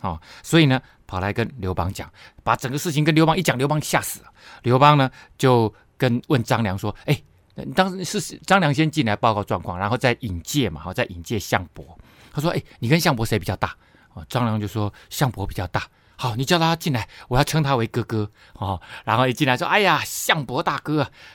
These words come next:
其实刘邦年纪，我想肯定比他大哈，但是这个无所谓了。Anyway，然后呢，哎，就拉近了第一层的距离。那第二层的距离呢，这时候呢，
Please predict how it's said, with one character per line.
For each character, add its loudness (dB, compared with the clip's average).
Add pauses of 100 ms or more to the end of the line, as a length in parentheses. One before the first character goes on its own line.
其 0
实 4
刘 6
邦 6
年 2
纪， -2
我 -2
想 0
肯 -6
定 0
比 -6
他 -6
大 -4
哈， -16
但 -4
是 -2 (140)
这 -8
个 -4
无 -4
所 -8
谓 0
了。 -8 (1000)
Anyway， 4 (420)
然 2
后 4
呢， 2
哎， 2 (120)
就 -2 (280)
拉 2
近 2
了 2
第 -2
一 -2
层 -6
的 -6
距 -8
离。 -14 (420)
那 2
第 -2
二 6
层 0
的 0
距 2
离 -2
呢， 2 (260)
这 0
时 0
候 6
呢， 2